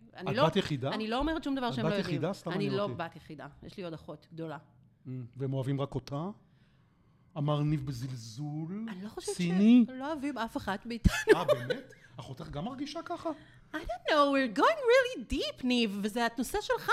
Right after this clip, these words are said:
Speaker 1: עכשיו.
Speaker 2: נכון, סליחה.
Speaker 1: לא הילדות שלי,
Speaker 2: את לא
Speaker 1: אז
Speaker 2: חייבת.
Speaker 1: הבני זוג הזכירו,
Speaker 2: אוקיי.
Speaker 1: אמרת.
Speaker 2: לא, אז מה, מי, מי הם הזכירו לך? את אמא, את אבא? כי יש לי איזה תיאוריה שאני
Speaker 1: אה,
Speaker 2: מנסה
Speaker 1: ב-,
Speaker 2: להבין.
Speaker 1: בהתחלה חשבתי שזה, זה, זה מאוד מאוד אכזרי, כי זה מסתעף עם השנים.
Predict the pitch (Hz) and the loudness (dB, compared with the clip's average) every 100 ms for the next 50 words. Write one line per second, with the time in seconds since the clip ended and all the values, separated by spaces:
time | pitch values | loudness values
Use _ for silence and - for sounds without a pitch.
0 | 640 - - 185 175 170 135 139 120 - | 0 -2 0 2 2 2 0 0 0 -2
1 | 123 113 120 349 339 214 - 214 - - | -4 0 2 2 2 0 0 2 4 6
2 | 180 147 127 277 269 240 277 220 208 196 | 6 6 4 0 -2 -2 -2 -2 -6 -8
3 | - 220 233 175 202 196 190 196 190 - | -8 -6 2 2 2 -4 -4 -10 -16 -8
4 | 160 160 139 135 160 165 165 185 175 180 | 0 2 2 -2 -4 0 2 4 4 4
5 | 226 220 - 233 170 139 135 196 190 135 | 4 2 -2 0 0 0 -4 -2 -2 -4
6 | 147 175 175 156 147 202 240 208 175 - | -6 -8 -6 -2 -2 -2 -2 -2 -4 -4
7 | 175 202 196 165 202 233 214 170 160 147 | -4 -4 -4 0 2 2 0 0 2 2
8 | 143 254 226 - 254 311 403 330 - 339 | 4 2 2 0 0 0 -2 -4 -6 -8
9 | 311 208 214 208 208 196 208 180 220 226 | -8 -4 -4 -4 -6 -8 -8 -4 -2 -2
10 | 254 349 254 - 214 160 190 240 - 190 | -2 -4 -6 -8 -10 -8 -6 -6 -8 -10
11 | 185 185 180 - 233 233 226 277 - 208 | -8 -8 -10 -14 -12 -10 -8 -8 -8 -6
12 | 196 | -8